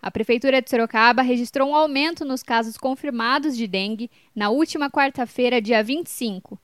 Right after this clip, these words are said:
A cidade já soma novecentas e treze pessoas com a doença. Além disso, quatro casos foram confirmados com o sorotipo dois,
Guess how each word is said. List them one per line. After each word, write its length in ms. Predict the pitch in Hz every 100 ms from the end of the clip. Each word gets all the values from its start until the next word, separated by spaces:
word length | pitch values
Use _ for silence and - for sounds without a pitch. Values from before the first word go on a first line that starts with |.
| _
A 120 | -
cidade 560 | 196 214 196 220 233 233
já 200 | 247 285
soma 420 | - - 262 277
novecentas 540 | 254 240 240 294 330 311
e 80 |
treze 440 | 294 254 254 285 254
pessoas 680 | 214 208 - 202 220 - _ _ _
com 180 | 233 247
a 60 | 247
doença. 540 | 311 262 170 - 202 _ _ _ _
Além 320 | 185 190 240 269
disso, 420 | 247 269 - 294 _ _
quatro 440 | - 220 247 - 320
casos 420 | 247 240 254 -
foram 380 | - 254 311 320
confirmados 760 | 311 302 262 214 208 214 247
com 180 | - 233
o 60 |
sorotipo 580 | 254 269 247 - 277 320
dois, 540 | 254 247 196 143 -